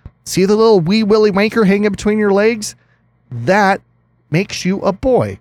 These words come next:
By birth, your natural body, you're, you're a boy, okay? And let's just leave it at that, and let's see how things progress in the future. But now we're under this,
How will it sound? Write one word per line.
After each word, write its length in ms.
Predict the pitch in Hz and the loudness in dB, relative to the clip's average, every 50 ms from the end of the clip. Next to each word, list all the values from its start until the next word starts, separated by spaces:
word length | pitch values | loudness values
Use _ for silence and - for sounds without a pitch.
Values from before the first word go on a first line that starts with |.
| _ - | _ -8
By 160 | 160 202 220 | -4 -4 -4
birth, 460 | 214 - 226 170 120 131 160 - _ _ _ - | -4 -2 -4 -2 -2 -2 -4 -6 _ _ _ -10
your 220 | - 170 185 202 208 | -4 -2 -2 -2 -2
natural 480 | 175 156 151 165 180 190 - 240 226 | -4 -4 -4 -2 -2 -2 -2 -4 -4
body, 280 | 208 170 151 165 196 208 | -2 -2 -2 -2 -2 -4
you're, 220 | - 220 233 - | -6 -6 -6 -6
you're 260 | - - - - 240 | -6 -8 -6 -4 -4
a 40 | 240 | -2
boy, 360 | 226 - 294 269 156 92 - _ _ _ - | -2 0 0 0 0 -2 -6 _ _ _ -10
okay? 360 | - 165 160 - 208 220 254 - _ _ _ _ - | -10 -8 -4 -4 -4 -4 -4 -6 _ _ _ _ -6
And 120 | 202 208 | -4 -2
let's 160 | 262 269 - | 0 -2 -2
just 180 | - 285 - - | -2 -4 -4 -2
leave 180 | 262 254 254 262 | -2 -2 -2 -2
it 40 | |
at 120 | 285 - - | -2 -2 0
that, 200 | 156 143 151 160 | 0 0 0 0
and 100 | 160 196 | 0 -2
let's 140 | 208 190 - | -2 -2 -4
see 160 | - 214 196 | -4 -2 0
how 120 | 185 180 | 0 0
things 240 | 180 - 175 165 - | 0 -2 -4 -6 -4
progress 380 | - 156 123 117 117 117 - - | -6 -6 -4 -4 -4 -6 -6 -6
in 60 | 117 | -8
the 60 | 110 | -8
future. 440 | - - 190 190 - - - - - _ _ _ _ _ _ _ _ _ _ _ _ _ _ - | -6 -4 -4 -4 -4 -6 -10 -12 -14 _ _ _ _ _ _ _ _ _ _ _ _ _ _ -4
But 140 | - 180 156 | -4 -2 0
now 380 | 160 185 226 277 302 302 277 247 | 0 0 2 2 2 2 2 2
we're 260 | 185 180 196 202 196 | 2 2 2 2 2
under 200 | 208 208 214 185 | 0 0 0 0
this, 300 | 165 180 170 143 - - | 0 0 -2 -2 -4 -8